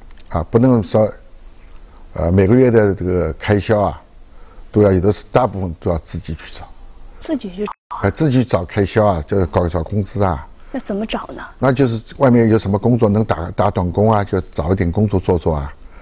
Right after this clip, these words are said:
Speaker 1: 啊，赚点钱啊，养活自己啊。
Speaker 2: 但是作为一个女孩子家，
Speaker 1: 嗯。
Speaker 2: 这个要和一个陌生人住在一起了，她心里就没犯什么嘀咕嘛。
Speaker 1: 这个开始我母亲可能，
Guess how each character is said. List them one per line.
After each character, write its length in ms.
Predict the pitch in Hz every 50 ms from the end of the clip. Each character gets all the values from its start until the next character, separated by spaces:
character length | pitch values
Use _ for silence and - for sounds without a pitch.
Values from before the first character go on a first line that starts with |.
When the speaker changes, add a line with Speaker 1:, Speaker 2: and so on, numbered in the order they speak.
| - - - - - - - -
Speaker 1:
啊， 220 | 85 82 82 82 73
赚 200 | 73 - 113 101
点 140 | 92 95 90
钱 180 | - - 87 80 87
啊， 160 | 87 85 80 90
养 160 | 90 87 80
活 160 | 71 - 95 90
自 160 | - - 90
己 160 | - - 78
啊。 220 | 71 71 67 - - - - - - - - -
Speaker 2:
但 80 | 330 302
是 200 | 294 294 277 269 - - - - - - - - -
作 180 | - - 320 294
为 300 | 285 269 277 277 285 -
一 100 | - 240
个 80 | 262 302
女 160 | 285 262 202
孩 280 | 175 - - 160 170 214
子 160 | 240 269 233
家， 280 | 185 196 165 92 78 - -
Speaker 1:
嗯。 300 | 82 80 78 78 73 64 - -
Speaker 2:
这 120 | - 285
个 80 | 277 277
要 120 | 302 294
和 140 | 262 - 254
一 80 | 269 277
个 80 | 269
陌 180 | 302 302 339 330
生 160 | 269 - 269
人 220 | 269 262 254 254 254
住 160 | - 302 269
在 160 | 233 240 214
一 160 | 202 208 202
起 160 | 190 - -
了， 240 | 190 - 65 - - -
她 140 | - 285
心 260 | 302 302 - - 349 359
里 160 | 320 254 233
就 80 | 277
没 200 | 311 269 233 262
犯 200 | - - 381 330
什 80 | 262 233
么 140 | 226 233 254
嘀 180 | 240 190 175 196
咕 180 | 226 277 311 277
嘛。 220 | 220 - - - - - - - - - - - - - - - - - - - - - - - - - -
Speaker 1:
这 120 | - - 113
个 180 | 110 104 98
开 240 | 92 - - 127 143
始 340 | 123 - 117 110 107 104 98
我 140 | 92 90 98
母 160 | 95 95 92
亲 160 | 82 - 110 92
可 160 | 78 - -
能， 240 | 87 95 90 85